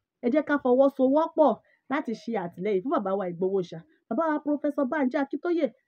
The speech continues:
àwọn nìkan la mọ̀ sí adarí gidi o. Elédùmarè á ràn wá lọ́wọ́. Ẹ bá wa pín ètò yìí wípé àwọn tí wọ́n mú yẹn o,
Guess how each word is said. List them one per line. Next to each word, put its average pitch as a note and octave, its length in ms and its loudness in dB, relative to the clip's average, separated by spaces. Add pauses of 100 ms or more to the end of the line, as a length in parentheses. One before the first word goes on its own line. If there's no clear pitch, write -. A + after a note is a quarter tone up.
àwọn C4+ 260 4
nìkan C4+ 320 4
la C#4 140 2
mọ̀ B3 240 8
sí - 140 -6
adarí C4 460 2
gidi A3+ 400 2
o. A#3 120 4 (300)
Elédùmarè A#3+ 520 0
á F#3+ 100 -4
ràn B3 180 0
wá F#3 120 -2
lọ́wọ́. G#3+ 260 0
Ẹ B3 60 0
bá D#4 120 4
wa D4 160 4
pín F4 240 4
ètò E4+ 320 4
yìí F#3+ 220 0 (380)
wípé G4 380 8
àwọn C#4+ 300 8
tí E4+ 120 -2
wọ́n D#4 260 6
mú F4 200 4
yẹn C#4 240 10
o, B3 120 12